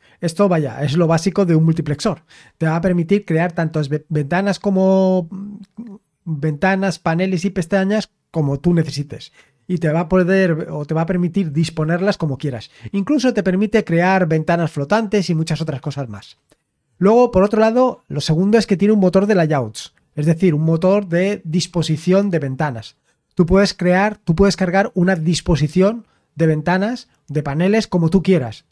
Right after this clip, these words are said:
La puedes guardar y la puedes cargar. Hasta hace, eh, algunos, eh, episodios del podcast,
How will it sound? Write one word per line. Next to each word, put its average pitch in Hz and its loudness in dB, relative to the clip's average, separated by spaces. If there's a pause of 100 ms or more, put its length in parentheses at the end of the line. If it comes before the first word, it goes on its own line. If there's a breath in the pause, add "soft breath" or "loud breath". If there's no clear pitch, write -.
La 135 -8
puedes 156 0
guardar 190 0 (200)
y 156 -6
la 156 4
puedes 165 0
cargar. 135 -8 (340 soft breath)
Hasta 165 0
hace, 214 4
eh, 202 4
algunos, 175 2
eh, 160 -2
episodios 175 2
del 170 2
podcast, 214 -2